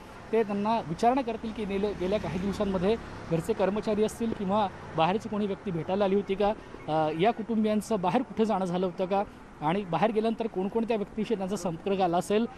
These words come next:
Basically कॉन्टॅक्ट्स ट्रेसिंगसाठी हे सगळी माहिती विचारली जाते आणि त्याच्यातून हे स्पष्ट होतं की, अ, कुठल्या व्यक्ती नेमका ह्या बाधित झालेल्या व्यक्तीच्या संपर्कात आलेल्या आहेत, त्यांना काही लक्षणं आहेत का, त्यांच्यावर काही उपचार करण्याची गरज आहे का आणि मुंबई महानगरपालिकेचे,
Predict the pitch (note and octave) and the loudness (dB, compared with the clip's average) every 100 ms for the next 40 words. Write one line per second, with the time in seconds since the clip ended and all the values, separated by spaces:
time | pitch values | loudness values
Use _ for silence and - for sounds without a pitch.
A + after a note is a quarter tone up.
0 | - - - E3 E3 A3+ B3 G#3+ G#3 G#3 | -16 -18 -6 -2 -2 0 -2 0 0 2
1 | C#4 C#4 B3 - E3 G#3+ G#3+ A#3+ A3 A3 | 2 -2 -4 -8 2 2 2 -2 -2 0
2 | A3+ A3 G3+ A3 G#3+ - - F3+ E3+ F#3+ | 0 0 0 2 0 -8 -6 0 2 2
3 | E3 E3 G3 A3 G#3 G3 A#3+ G#3+ G3 F#3 | -2 0 2 4 2 0 -2 -2 -4 -4
4 | A3+ A3 A#3+ A#3 - - E3 F3 A3 - | -2 2 2 2 -4 -8 -2 -2 0 -2
5 | A#3 - A#3+ A#3+ A#3 A3 B3 C4 - - | -2 2 0 2 -2 -2 -4 -4 -10 -14
6 | - E3 F3 - - G3+ - C#4 A#3 G#3 | -2 0 0 -2 -10 -8 2 4 4 2
7 | - F#3 E3+ F3 A3 G3+ G#3+ A#3 - - | -2 -2 -4 -2 2 4 2 0 -4 -2
8 | E3 F3 A3 F3 G#3 G3 F3+ F#3+ G#3 F3+ | 0 2 0 0 0 0 -2 -4 -2 -2
9 | D#3 F#3 F#3 F3+ F3 F#3+ F#3+ B3 - - | -2 0 2 2 4 4 2 -2 -6 -18
10 | - F3+ G#3+ B3 G#3 G#3 G3 A3+ G3 G#3 | -4 0 0 2 4 4 2 0 0 0
11 | - A3 F#3+ F#3+ A3 G#3 G#3+ E3+ G3 G3 | -2 -2 0 0 2 2 2 2 -2 0
12 | F#3 G#3 G#3 E3+ G#3+ G3 F#3+ G3+ A3+ - | 0 0 2 4 4 4 0 2 0 -2
13 | - - G3 G3+ G3 B3+ A#3 A3+ A3 A3+ | -16 -4 0 2 2 2 2 2 0 0
14 | G3+ G#3 G3+ - A3 | 0 0 0 2 2